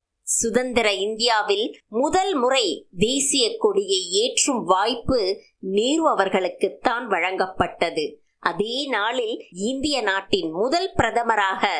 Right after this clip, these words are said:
ஜவஹர்லால் நேரு அவர்கள் பதவியேற்றார். அப்பொழுது அவர் ஆற்றிய உரையின் சிறு துளியை தான்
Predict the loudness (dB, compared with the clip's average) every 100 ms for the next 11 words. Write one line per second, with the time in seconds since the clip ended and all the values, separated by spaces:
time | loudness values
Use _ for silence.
0 | -4 -4 -2 0 0 0 2 0 0 -4
1 | -4 -2 0 0 2 2 0 0 -4 -2
2 | -2 0 -2 -4 -4 -2 0 2 0 -6
3 | _ _ _ _ -2 0 0 0 0 -2
4 | -2 -4 -8 0 0 2 -2 -2 -2 -4
5 | -4 -8 -8 -8 -6 -6 -6 -6 -6 -8
6 | -8 -8 -6 -4 -4 -4 -2 -2 -2 -4
7 | -6 -2 -2 -2 -4 -8